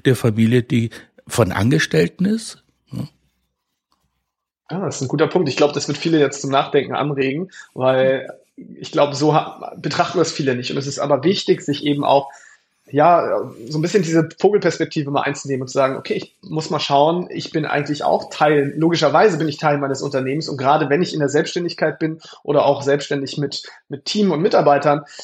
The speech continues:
Speaker 2: ähm, dann, dann habe ich eine Schlüsselrolle und die ist, äh,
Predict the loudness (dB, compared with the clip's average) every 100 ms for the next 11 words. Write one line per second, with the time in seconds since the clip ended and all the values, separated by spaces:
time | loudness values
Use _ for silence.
0 | -10 0 0 0 -2 -2 -2 -4 -6 0
1 | 0 0 -2 -4 -2 -2 0 0 2 0
2 | 0 -4 -6 -6 -4 -4 -4 -6 -8 -4
3 | 0 0 0